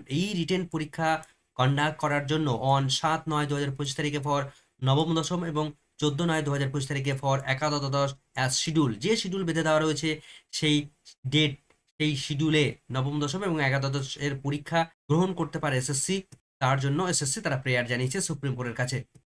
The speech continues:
যেখানে মিসেলেনিয়াস অ্যাপ্লিকেশনের পরিপ্রেক্ষিতে আপনারা জানিয়েছেন যে একত্রিশ বারো দু হাজার পঁচিশ তারিখের মধ্যে টোটালটাকে কমপ্লিট করতে হবে, যাতে করে আইনের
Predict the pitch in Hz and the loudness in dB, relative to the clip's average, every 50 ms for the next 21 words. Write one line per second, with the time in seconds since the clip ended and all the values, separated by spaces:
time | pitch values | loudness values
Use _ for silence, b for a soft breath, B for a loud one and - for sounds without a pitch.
0 | _ _ _ _ - 139 185 208 196 165 143 139 - 185 185 190 190 185 190 175 | _ _ _ _ -2 0 0 2 2 0 0 0 0 0 0 0 0 0 -2 -2
1 | - 180 170 170 190 185 175 175 170 147 131 165 156 170 170 175 139 135 147 147 | -2 -2 -2 -2 -2 -4 -2 -2 -4 -2 -2 -4 -4 0 -2 -2 -2 -2 -2 -2
2 | 147 131 131 120 131 139 139 - 180 170 160 175 170 - - 135 131 - _ 175 | -2 -2 -2 -2 -2 -4 -2 -2 -2 0 0 0 -2 -2 -4 -6 -6 -6 _ -8
3 | 180 175 180 175 170 156 160 160 165 160 160 165 147 - - 165 156 160 160 165 | -4 -4 -2 -2 -2 -2 -2 -2 -2 -2 -2 -4 -6 -4 -4 -4 -4 -2 -2 -2
4 | 165 160 170 165 - 151 139 147 147 147 156 156 160 151 - 135 131 131 127 151 | -2 -2 -4 -4 -4 -6 -6 -4 -6 -6 -4 -4 -6 -4 -2 -4 -4 -2 -2 -6
5 | 147 - 160 139 - 151 156 156 175 220 - _ - - _ _ _ _ _ _ | -4 -4 -6 -6 -4 -2 -2 -2 -2 -4 -6 _ -20 -20 _ _ _ _ _ _
6 | - 139 139 139 139 147 147 147 - 135 139 160 196 226 226 | -2 -2 0 0 0 0 -2 0 2 2 2 4 4 2 0